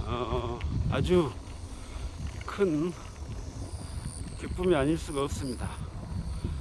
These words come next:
조금 더 쉬면서 이것을 화면을 좀 더 올려야 되나? 눈 시야에 가리니까 약간 내리든지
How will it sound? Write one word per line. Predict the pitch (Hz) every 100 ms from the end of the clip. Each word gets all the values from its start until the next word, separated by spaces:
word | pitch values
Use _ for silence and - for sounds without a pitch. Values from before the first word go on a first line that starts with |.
| - - - -
조금 | - 175 196 185
더 | 185 175 175 165 160
쉬면서 | - 226 226 220 175 180 175 165 165 143 - - - - - - - - - - - - - - - - - - - 135
이것을 | 156 165 165 151
화면을 | 180 185 175
좀 | - 151
더 | 135
올려야 | 120 131 160 170
되나? | 151 131 127
눈 | 131 120 135 135
시야에 | - 185 180 151
가리니까 | 127 131 143 135 - 120 117 104 - - - - - - - - - - - - - - -
약간 | 120 - - 160 147 131
내리든지 | 127 151 160 170 147 135 156 180